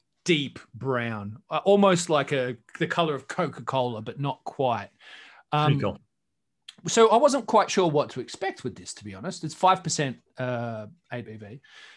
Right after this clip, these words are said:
Speaker 1: Um, I wasn't quite sure. I thought it might have been maybe a bit more stouty, uh, but it's actually proving to be quite a good I P A, uh, to my surprise. Um, it, it certainly,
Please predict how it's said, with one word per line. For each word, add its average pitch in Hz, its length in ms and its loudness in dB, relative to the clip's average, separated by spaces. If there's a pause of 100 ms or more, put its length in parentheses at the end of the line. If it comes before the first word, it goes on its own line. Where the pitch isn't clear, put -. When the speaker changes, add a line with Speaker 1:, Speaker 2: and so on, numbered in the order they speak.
(160)
Speaker 1:
Um, 175 240 0
I 220 60 2
wasn't 240 440 -4
quite 233 300 -2
sure. 190 520 0
I 208 80 0
thought 247 220 4
it 233 80 0
might 208 200 2
have 180 100 0
been 170 160 2
maybe 160 180 0
a 139 60 -6
bit 160 160 -2
more 143 140 -8
stouty, 202 880 -6 (720)
uh, 196 320 2
but 196 240 2
it's 202 160 -2
actually 247 260 0
proving 185 520 4
to 170 140 -4
be 170 460 4 (240)
quite 240 400 -6
a 147 80 -8
good 143 420 -2 (460)
I 170 180 -2
P 147 280 -8
A, 160 280 -10 (140)
uh, 117 320 -12 (200)
to 127 200 -12
my 120 220 -10
surprise. 156 760 -14
Um, 127 360 -8
it, 143 160 -10
it 147 100 -10
certainly, 160 400 -2